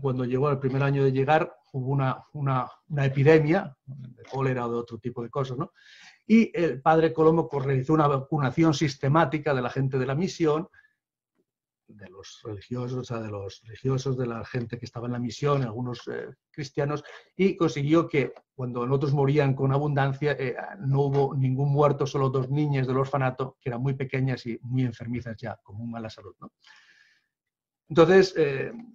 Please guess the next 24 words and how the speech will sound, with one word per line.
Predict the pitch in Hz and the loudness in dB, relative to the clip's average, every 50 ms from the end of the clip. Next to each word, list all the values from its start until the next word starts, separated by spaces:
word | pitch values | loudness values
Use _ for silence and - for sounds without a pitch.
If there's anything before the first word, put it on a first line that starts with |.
| _ _ _ | _ _ _
esto | - 131 135 - 139 127 | -10 -8 -4 -2 -2 -2
f-, | 120 - - _ 143 143 123 - - - - | -2 -6 -10 _ -16 -14 -14 -14 -14 -16 -16
fue | 135 - 127 123 | -12 -8 -6 -4
como | 113 127 131 139 | -2 0 2 2
un | 135 | 2
signo, | - - 127 110 104 107 107 | 2 2 0 0 -2 -6 -6
¿no? | 110 143 - - _ _ _ _ _ _ _ _ _ _ _ _ _ _ _ _ _ _ _ _ _ _ _ _ - | -6 -6 -6 -8 _ _ _ _ _ _ _ _ _ _ _ _ _ _ _ _ _ _ _ _ _ _ _ _ 0
Luego, | 143 160 170 160 175 202 | 4 6 6 8 8 8
aparte | 180 147 165 156 147 143 - 165 | 8 8 8 6 4 4 4 4
de | 160 151 135 | 6 6 6
la | 127 123 120 | 4 2 0
atención | - 139 127 117 - 156 156 156 156 135 | -2 -4 -4 -4 0 2 2 2 2 2
que | 143 135 | -2 -2
se | 139 127 | -2 -2
realizaba | 113 120 120 - 139 139 135 | -4 -4 -4 0 2 4 4
en | 131 | 4
el | 127 120 | 2 2
dispensario, | 123 131 131 - - 123 123 - - 156 147 143 143 143 160 180 156 | 0 -2 -2 -2 -4 -6 -4 -2 2 2 2 4 4 2 2 2 0
de | 139 135 123 | -2 -4 -6
la | 113 - | -6 -6
gente | - 123 120 110 - 131 | -8 -10 -10 -6 -8 -8
que | 135 - 151 | -6 -6 -6
iba, | 147 139 131 123 | -4 -2 -2 -2
¿no? | 151 160 - | -4 -6 -8